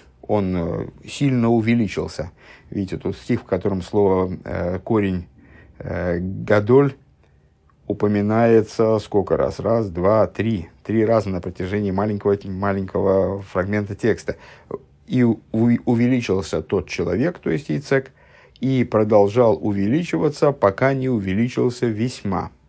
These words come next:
«Шигой оймрим зевел пардесов шель Ицок, в-, влой каспей, э, везгубей шель Авимелех». Э, что значит он увеличился? Ну, попросту, он очень сильно разбогател.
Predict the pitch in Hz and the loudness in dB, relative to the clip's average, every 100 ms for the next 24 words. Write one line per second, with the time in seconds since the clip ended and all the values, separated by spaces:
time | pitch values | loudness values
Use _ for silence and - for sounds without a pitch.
0 | _ _ _ _ - - - - - 95 | _ _ _ _ -20 -20 -20 -18 -6 -2
1 | 104 185 156 143 165 160 143 107 113 151 | 2 4 6 4 4 2 2 2 4 4
2 | 127 107 104 127 117 95 - 101 117 175 | 4 4 2 2 0 -2 -2 -2 0 -2
3 | - 175 170 123 104 104 101 107 156 135 | 2 4 4 2 0 2 2 2 2 0
4 | - 135 156 - 135 127 131 - - - | 0 0 0 0 0 0 -4 -16 -20 -20
5 | - 110 107 104 107 98 117 147 143 131 | -4 0 2 2 0 0 -2 0 2 2
6 | 104 - 135 - 117 120 127 131 120 92 | 2 2 2 2 2 2 2 4 4 4
7 | 95 - - - - - 101 135 123 120 | -2 -8 -20 -20 -6 -2 0 2 2 2
8 | - 123 117 107 104 104 107 - 131 151 | 0 0 0 0 0 -2 -2 0 0 2
9 | 180 175 - 123 156 - _ - 104 104 | 2 2 -2 -4 -6 -14 _ -2 -2 -2
10 | 104 185 190 - - 120 - 160 147 147 | 0 2 2 0 -4 -6 -2 -2 -2 -4
11 | 127 - 117 113 104 101 110 110 107 - | -4 -4 -4 -2 -2 -2 0 0 0 0
12 | 87 | -2